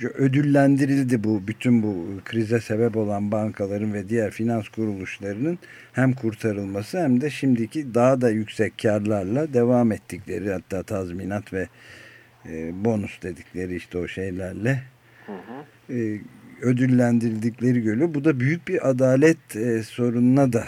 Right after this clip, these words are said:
Speaker 1: yol açıyor. Yani Amerika Birleşik Devletleri'nde mesela bu son işte Wall Street'i işgal şeylerinde açıkça görülen rakamlarda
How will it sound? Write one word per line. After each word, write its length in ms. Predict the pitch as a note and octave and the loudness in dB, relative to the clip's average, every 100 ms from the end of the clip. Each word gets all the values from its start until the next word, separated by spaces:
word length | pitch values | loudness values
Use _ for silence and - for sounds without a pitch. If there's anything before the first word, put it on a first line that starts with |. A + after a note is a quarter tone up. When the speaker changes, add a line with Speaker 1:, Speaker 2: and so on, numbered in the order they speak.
| G2+ | -4
Speaker 1:
yol 240 | A2 F#2+ | -4 -2
açıyor. 400 | F2 - - D2+ | -6 -10 -10 -8
Yani 400 | F2+ A#2 A#2+ A2 - _ - | -2 0 0 0 -6 _ -2
Amerika 500 | B2+ C3+ C#3 B2+ A#2 | 2 2 2 2 2
Birleşik 460 | C3 C3 B2+ D3+ C3+ | 2 2 0 -4 2
Devletleri'nde 960 | B2 G#2 G#2 - G#2+ G2+ F#2 A2 D3 | 2 2 -2 -2 -2 -2 -4 -2 -2
mesela 500 | C3+ G#2+ - G#2 F#2 | 0 -2 -2 -2 -2
bu 80 | G#2 | -6
son 300 | - B2+ G#2+ | -2 0 0
işte 320 | F2 E2+ - | -6 -12 -6
Wall 240 | G2+ A2 | -2 -2
Street'i 440 | G#2 - G#2 G2 G2 | -2 -6 -8 -8 -10
işgal 340 | G2+ - G#2 | -8 -2 -2
şeylerinde 920 | F#2 G2 F#2 F#2 F2 E2+ F2 A2 B2+ B2+ - - - _ G#2 G2 A#2 | -2 -6 -4 -4 -4 -6 -4 -2 -2 -4 -14 -20 -20 _ -18 -12 -8
açıkça 460 | - - B2 - G#2 | -6 -4 -4 -2 -2
görülen 520 | F#2+ G#2+ F#2 F#2+ F#2 | 0 0 0 -4 -2
rakamlarda 920 | G#2+ - G#2 G2 F#2+ F#2 F2+ G#2+ G#2 | -2 -2 -4 -4 -4 -4 -4 -4 -4